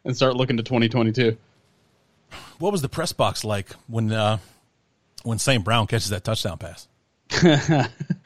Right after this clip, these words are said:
Speaker 2: Because,
Speaker 1: Honestly
Speaker 2: you know, I know that it's, it's taboo to,
Speaker 1: Yeah.
Speaker 2: to cheer and, you know, all that kind of stuff in the press box,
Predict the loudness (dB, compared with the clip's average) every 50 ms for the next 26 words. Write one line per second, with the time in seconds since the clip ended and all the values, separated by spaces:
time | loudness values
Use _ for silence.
0 | -14 -14 -14 -16 -20 -20 -20 -20 -8 _ 2 4 4 6 6 4 4 2 2 4
1 | 4 6 6 6 4 4 4 6 6 8 8 8 8 6 4 4 4 4 4 4
2 | 4 2 -2 -4 -4 -4 -4 -4 -4 -2 0 2 2 4 4 4 2 4 4 2
3 | 0 -2 -6 -14 -20 -20 -20 -20 _ _ 0 2 2 4 4 2 0 0 0 2
4 | 2 4 4 4 4 4 4 4 4 2 2 4 4 4 4 2 0 0 0 0
5 | 0 0 0 0 2 2 2 2 2 0 0 0 2 2 2 0 2 2 2 2
6 | 2 0 0 0 2 2 0 0 -2 -4 -6 -8